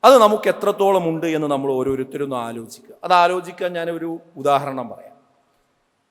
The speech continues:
ആ ഉദാഹരണം നമ്മളുമായി ഒന്ന് ചേർത്ത് വെച്ചുകൊണ്ട് നമ്മൾ ആലോചിക്കുക. അതായത് ഇസ്ലാമിൽ ഉള്ളത് ചെയ്യാം,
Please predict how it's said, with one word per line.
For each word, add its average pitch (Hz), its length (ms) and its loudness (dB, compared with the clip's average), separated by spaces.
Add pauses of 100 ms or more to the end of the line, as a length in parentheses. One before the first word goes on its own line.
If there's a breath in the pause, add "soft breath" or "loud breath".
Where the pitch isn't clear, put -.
(240)
ആ 214 80 10
ഉദാഹരണം 202 540 6
നമ്മളുമായി 202 640 2
ഒന്ന് 196 140 -6
ചേർത്ത് 180 520 0
വെച്ചുകൊണ്ട് 196 500 -4
നമ്മൾ 151 220 -2
ആലോചിക്കുക. 110 440 -12 (840)
അതായത് 208 300 6
ഇസ്ലാമിൽ 269 600 0
ഉള്ളത് 247 340 0
ചെയ്യാം, 131 440 -8